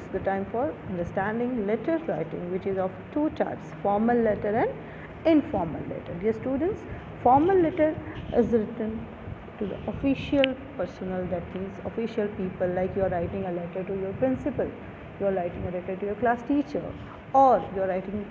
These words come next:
a letter to the editor of any newspaper, or suppose you have to complain about anything you purchased, for that, that is also formal letter. And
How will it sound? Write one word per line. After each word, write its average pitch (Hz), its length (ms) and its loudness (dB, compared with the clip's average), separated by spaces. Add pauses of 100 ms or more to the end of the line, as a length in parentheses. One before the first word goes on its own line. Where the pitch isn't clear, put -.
(140)
a 190 40 -2
letter 247 300 4
to 233 140 0
the 202 100 0 (160)
editor 269 400 4
of 226 120 2 (180)
any 196 200 -4 (380)
newspaper, - 800 0 (480)
or 185 300 0 (320)
suppose 240 340 0
you 240 160 4
have 208 300 2
to 226 100 -2 (140)
complain 254 1000 4 (300)
about 190 320 2
anything 196 400 0
you 208 80 2
purchased, 190 840 0 (600)
for 202 140 6
that, 170 340 -4
that 202 180 0
is 202 140 2
also 190 360 0 (500)
formal 165 280 2
letter. - 360 -8 (720)
And 156 160 -6